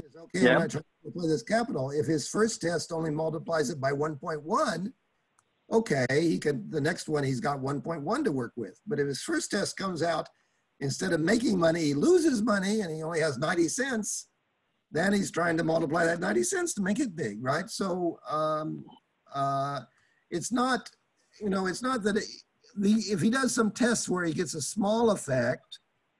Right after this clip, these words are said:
Speaker 1: uh, they help him. He has to accumulate them, but it's the multiplication, uh, is the idea. You, you, and, uh, if he does some stupid things and, uh, that's going nowhere, he's gonna actually, his capital is gonna go down instead of up,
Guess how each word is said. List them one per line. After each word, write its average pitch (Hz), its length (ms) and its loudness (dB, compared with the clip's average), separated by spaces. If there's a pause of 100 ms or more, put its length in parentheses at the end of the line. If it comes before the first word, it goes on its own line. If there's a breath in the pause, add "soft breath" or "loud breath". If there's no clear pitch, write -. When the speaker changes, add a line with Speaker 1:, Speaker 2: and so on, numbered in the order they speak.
(320)
Speaker 1:
uh, 160 600 6
they 160 260 2
help 240 340 2
him. 101 240 0
He 123 120 2
has 151 180 2
to 175 80 -6
accumulate 151 540 0
them, 92 280 -10
but 120 140 2
it's 123 120 -4
the 180 80 -10
multiplication, 151 800 -4 (240)
uh, 110 100 -6 (100)
is 131 180 -8
the 117 100 -8
idea. 98 360 -8 (180)
You, 107 100 -6 (160)
you, 113 240 -4 (520)
and, 131 520 0 (220)
uh, 131 600 0 (120)
if 147 160 -4
he 147 140 -2
does 143 360 -2
some 147 200 -4
stupid 165 420 -4
things 160 480 -4
and, 139 240 -6
uh, 127 200 -4 (340)
that's 120 180 -2
going 151 300 -2
nowhere, 156 580 0
he's 135 180 -2
gonna 139 200 -4 (100)
actually, 139 240 -6
his 131 140 -4
capital 147 260 -4
is 123 80 -4
gonna 143 160 -4
go 117 140 -2
down 170 420 -2
instead 120 300 -8
of 120 100 -4
up, 220 240 -2